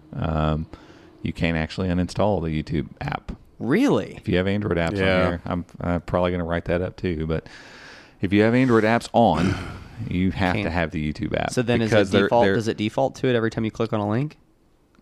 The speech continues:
Speaker 1: Yeah, you can't even disable
Speaker 2: Yeah.
Speaker 1: it.
Speaker 2: Yeah.
Speaker 1: Um, and now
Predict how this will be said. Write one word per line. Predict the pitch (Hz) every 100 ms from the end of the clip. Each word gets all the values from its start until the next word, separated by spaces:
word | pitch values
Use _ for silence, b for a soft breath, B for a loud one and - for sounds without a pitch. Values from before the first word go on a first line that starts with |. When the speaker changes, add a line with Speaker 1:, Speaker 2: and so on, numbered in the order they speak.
| _
Speaker 1:
Yeah, | - 87 80
you | 98
can't | 87 107
even | 90
disable | 80 - 80 104
Speaker 2:
Yeah. | 101
Speaker 1:
it. | - _ - _ _ -
Speaker 2:
Yeah. | 98 95 - -
Speaker 1:
Um, | 85 80 80 80 80 - _ -
and | 87
now | 85 85